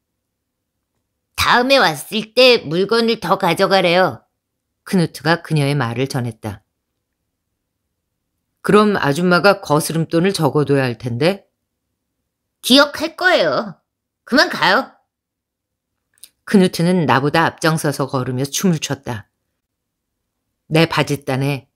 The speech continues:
헤더가 스쳤고 모기들이 머리 주위를 맴돌았다. 고원. 울프 아저씨. 응?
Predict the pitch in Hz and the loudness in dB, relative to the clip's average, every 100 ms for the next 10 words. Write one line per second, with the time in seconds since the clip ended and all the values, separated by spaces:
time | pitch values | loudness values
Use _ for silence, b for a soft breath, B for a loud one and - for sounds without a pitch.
0 | - 165 151 131 147 - - 147 - 135 | -2 0 2 0 -2 -2 -8 -8 -6 -10
1 | - _ _ _ - 160 160 165 160 175 | -10 _ _ _ 0 2 4 2 2 4
2 | 139 143 147 147 120 120 139 127 131 123 | 2 0 -2 -4 -2 -2 -2 -4 -4 -6
3 | 110 - 110 101 - _ _ _ _ _ | -6 -10 -10 -10 -14 _ _ _ _ _
4 | _ _ _ _ - - 117 113 98 73 | _ _ _ _ -12 -6 -6 -6 -8 -12
5 | - _ _ _ _ _ _ _ _ _ | -18 _ _ _ _ _ _ _ _ _
6 | _ _ _ _ _ _ _ _ _ - | _ _ _ _ _ _ _ _ _ 4
7 | 220 220 262 247 226 233 - - 220 92 | 4 4 4 2 2 -2 -2 -2 -2 -2
8 | - _ _ _ _ _ _ _ 147 185 | -10 _ _ _ _ _ _ _ -2 0
9 | 277 | 0